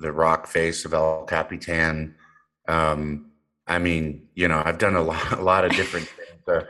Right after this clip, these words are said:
Speaker 1: but, uh, but every time, sometimes it's a fear thing. Like when I dove with the great white sharks, it's 'cause I had a fear of sharks, and I
Speaker 2: All
Speaker 1: wanted to
Speaker 2: right.
Speaker 1: fix the fear, you know? Um,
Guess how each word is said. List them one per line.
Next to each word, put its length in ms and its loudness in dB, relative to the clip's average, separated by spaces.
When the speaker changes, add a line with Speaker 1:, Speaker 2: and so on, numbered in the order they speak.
Speaker 1:
but, 320 6
uh, 360 2
but 120 6
every 240 6
time, 340 4
sometimes 500 0
it's 120 -10
a 40 -2
fear 360 2
thing. 400 -4
Like 360 0
when 140 4
I 140 4
dove 380 4
with 120 -2
the 60 -4
great 200 4
white 260 4
sharks, 380 2
it's 100 -16
'cause 180 -8
I 80 4
had 120 4
a 40 2
fear 260 -2
of 80 -8
sharks, 540 2
and 100 -2
I 40 2
Speaker 2:
All 100 2
Speaker 1:
wanted 240 4
to 80 0
Speaker 2:
right. 180 -8
Speaker 1:
fix 140 -14
the 60 -20
fear, 400 0
you 120 -4
know? 320 2
Um, 640 2